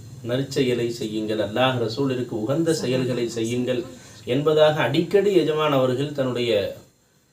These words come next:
உபதேசங்களிலே கூறிக்கொண்டே இருப்பார்கள். அதே போன்று இன்னும் சொல்லி காட்டுவார்கள், யாரெல்லாம் பகல் காலங்களிலே,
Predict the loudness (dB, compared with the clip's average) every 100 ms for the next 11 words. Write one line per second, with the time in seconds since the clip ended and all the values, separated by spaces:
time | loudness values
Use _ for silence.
0 | _ -4 0 2 0 -2 -2 -2 -4 -2
1 | -2 -2 -2 -2 0 0 0 2 2 -2
2 | -10 -14 _ _ _ _ _ _ _ -2
3 | 0 2 0 0 0 0 0 -2 -2 2
4 | 2 4 2 2 -2 -2 0 0 0 0
5 | 2 2 0 0 4 4 6 4 4 4
6 | 2 4 4